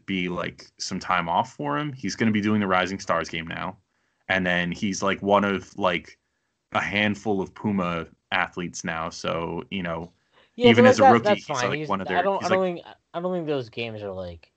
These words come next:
Speaker 2: they're not, like, real energy
Speaker 1: No, no, but
Speaker 2: experiences.
Speaker 1: what I'm saying is, is that that whole weekend's gonna tire him out. Like, instead of, like, sitting back in New York and, like, chilling on his couch all weekend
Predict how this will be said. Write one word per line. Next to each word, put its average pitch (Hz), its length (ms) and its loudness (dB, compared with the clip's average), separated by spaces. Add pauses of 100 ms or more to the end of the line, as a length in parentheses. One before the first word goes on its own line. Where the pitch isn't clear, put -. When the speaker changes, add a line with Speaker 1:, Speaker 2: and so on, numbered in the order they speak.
(1000)
Speaker 2:
they're 127 160 -6
not, 135 160 0
like, 98 200 -6 (200)
real 98 420 -10
energy 87 540 -14
Speaker 1:
No, 117 340 4
no, 117 160 4
but 113 120 -4
Speaker 2:
experiences. - 20 -2
Speaker 1:
what 127 120 2
I'm 117 100 -2
saying 127 320 0
is, 107 200 -6
is 101 160 -12
that 107 140 -4
that 104 160 -2
whole 110 180 -4
weekend's 101 420 -6
gonna 87 160 -10
tire 87 320 -2
him 82 100 -8
out. 82 280 -6
Like, 101 200 -8
instead 113 300 0
of, 117 100 0
like, 110 180 -2
sitting 113 280 -2
back 98 260 0
in 104 60 -8
New 92 80 -6
York 87 320 -6
and, 95 80 -12
like, 80 140 -12
chilling 90 300 -6
on 85 100 -4
his 82 120 -12
couch - 320 -6
all 107 140 -2
weekend 131 460 -4